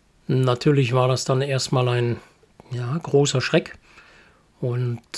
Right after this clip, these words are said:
ähm, auch eine Feststellung für mich während der Reha,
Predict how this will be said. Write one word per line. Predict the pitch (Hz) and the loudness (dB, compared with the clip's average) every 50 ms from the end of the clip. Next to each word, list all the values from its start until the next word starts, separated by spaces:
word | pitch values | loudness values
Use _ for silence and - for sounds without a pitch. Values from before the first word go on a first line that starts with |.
| - - - | -8 -4 -2
ähm, | 131 127 127 127 127 127 127 123 123 123 123 131 143 | -2 -2 0 0 -2 -2 -2 -2 -2 -4 -4 -4 -2
auch | 147 131 123 - - | -2 -4 -4 -2 -2
eine | 139 127 120 | -2 -2 -2
Feststellung | - - - 143 127 - - - 139 127 127 127 123 | -2 -2 -2 -2 -2 -2 -2 -2 -2 0 0 -2 -4
für | - - - | -4 -4 -4
mich | 123 131 139 151 143 - - - 123 | 0 0 2 2 0 0 -4 -4 -2
während | 120 127 131 143 147 147 135 - | 0 0 0 2 2 0 2 2
der | 143 135 131 131 | 2 2 4 2
Reha, | 135 135 127 107 127 131 127 127 | 2 2 2 0 0 0 -2 -2